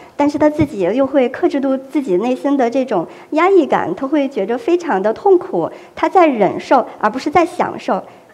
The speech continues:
亲子绘本呢，我觉着也很好的就是能促进家庭的和谐。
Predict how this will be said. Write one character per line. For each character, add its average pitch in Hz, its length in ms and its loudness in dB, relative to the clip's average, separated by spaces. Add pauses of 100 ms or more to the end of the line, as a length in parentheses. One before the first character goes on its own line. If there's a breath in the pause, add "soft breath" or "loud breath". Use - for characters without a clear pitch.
亲 370 180 4
子 381 80 2
绘 302 200 4
本 226 180 0
呢， 180 100 0
我 196 120 0
觉 190 180 -4
着 247 340 0 (300 loud breath)
也 196 260 -2
很 220 240 -4
好 262 220 0
的 190 160 -2
就 240 160 -4
是 208 420 -2 (360 loud breath)
能 202 260 -2
促 - 180 -4
进 302 220 0
家 294 140 -2
庭 285 160 -4
的 285 100 0
和 220 220 -4
谐。 175 260 -8